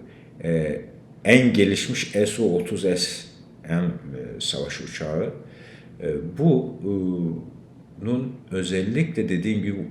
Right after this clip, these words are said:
uçuş malzemeleri, aviyonikler, şeyler, e, radarlar falan hepsini Fransızlar veriyor. Mesela o sistemden bir tanesi eskimiş veya körelmişse ya da çalışmıyorsa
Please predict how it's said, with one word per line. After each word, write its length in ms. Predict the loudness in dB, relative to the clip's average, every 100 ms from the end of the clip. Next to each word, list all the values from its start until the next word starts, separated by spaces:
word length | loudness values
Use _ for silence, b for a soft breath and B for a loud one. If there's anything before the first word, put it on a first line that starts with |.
| -12
uçuş 720 | -12 0 6 6 4 -4 -8 -18 -20 -20 -20 -20 -20 -12 -2
malzemeleri, 520 | 0 0 -2 -4 -4
aviyonikler, 680 | 0 0 0 -4 -2 0 0
şeyler, 540 | 0 -2 -2 -2 -4
e, 380 | -2 0 0 2
radarlar 540 | 0 2 2 2 0
falan 420 | -2 -2 -2 -2 -4 -12 -18 B B B B B B -20 -20 -20 -12
hepsini 960 | 4 4 4 -2 0 -2 -2 -6 -2 -2
Fransızlar 680 | -2 -2 -2 -4 -4 -4 -2
veriyor. 200 | -4 -4
Mesela 260 | -6 -4 -4 -2
o 140 | 0 0
sistemden 840 | 0 -4 -2 -4 0 0 -2 0
bir 140 | 0
tanesi 460 | 0 0 0 0 -4 -6
eskimiş 680 | -4 -4 -4 -4 -2 -2 -2
veya 380 | 2 4 4 0 -8 -18 B B B B -20 -6
körelmişse 880 | 0 4 4 2 0 0 -2 -2 -2 -2
ya 200 | 0 2
da 80 | 2
çalışmıyorsa 880 | 0 0 0 0 -2 -2 -2 -2